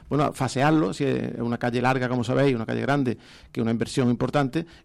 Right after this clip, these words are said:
y nuestra idea es que cuando lo, lo hagamos, lo hagamos todo y, y vaya la calle completa.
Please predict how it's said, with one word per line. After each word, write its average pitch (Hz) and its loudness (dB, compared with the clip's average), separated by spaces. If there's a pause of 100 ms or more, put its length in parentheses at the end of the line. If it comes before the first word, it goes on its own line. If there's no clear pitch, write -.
y 139 0
nuestra 120 0
idea 131 2
es 160 -2
que 135 0
cuando 120 2
lo, 113 -2
lo 120 -4
hagamos, 135 0
lo 139 0
hagamos 123 -2
todo 143 0
y, 123 -2
y 117 -4
vaya 117 -2
la 117 -2
calle 113 -4
completa. 113 0